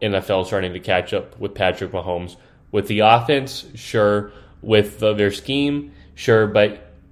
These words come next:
you can't just stop Patrick Mahomes. It's not like, uh, he's really confused. Again, I believe he's trying to do too much. This defense is just porous,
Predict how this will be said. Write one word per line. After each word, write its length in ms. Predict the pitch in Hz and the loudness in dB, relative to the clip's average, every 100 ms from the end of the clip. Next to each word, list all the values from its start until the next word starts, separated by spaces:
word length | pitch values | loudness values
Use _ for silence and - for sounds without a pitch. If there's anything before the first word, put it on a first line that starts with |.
| _ _ _ - | _ _ _ -14
you 160 | 139 | -8
can't 340 | 117 127 110 104 | -6 0 0 0
just 240 | 104 98 | -2 -4
stop 640 | - 104 95 90 - - _ _ - | -4 -2 -2 -2 -8 -20 _ _ -6
Patrick 360 | 104 95 104 | 0 0 0
Mahomes. 480 | 101 92 101 101 98 | -6 -2 -2 -2 -4
It's 180 | 101 - | -8 -4
not 240 | 101 101 | -2 0
like, 400 | 98 95 92 - - _ _ _ | 0 -2 -4 -12 -20 _ _ _
uh, 440 | 101 95 90 65 113 - _ _ _ _ _ _ _ _ | -2 0 0 -4 -12 -20 _ _ _ _ _ _ _ _
he's 440 | _ 117 117 101 | _ 0 0 0
really 300 | 113 107 104 | 0 2 2
confused. 640 | 104 104 95 110 104 101 | -2 -6 -6 -6 -4 -4
Again, 440 | 113 101 101 98 - _ | -6 -4 -2 -4 -10 _
I 160 | 104 107 | 2 2
believe 340 | 104 104 104 | 4 0 -2
he's 140 | 104 95 | -4 -6
trying 240 | 113 101 | -2 -2
to 60 | 98 | -2
do 180 | 98 98 | -4 -6
too 180 | - | -6
much. 320 | 98 98 101 - - - _ _ | 0 2 0 -4 -20 -20 _ _
This 340 | 110 104 101 95 | -14 0 2 2
defense 600 | - 107 104 107 101 - | -2 -2 0 -2 -2 -4
is 180 | 107 98 | -6 -4
just 360 | 101 90 - | -2 -2 -2
porous, 520 | - 117 127 123 - | 0 4 4 4 -2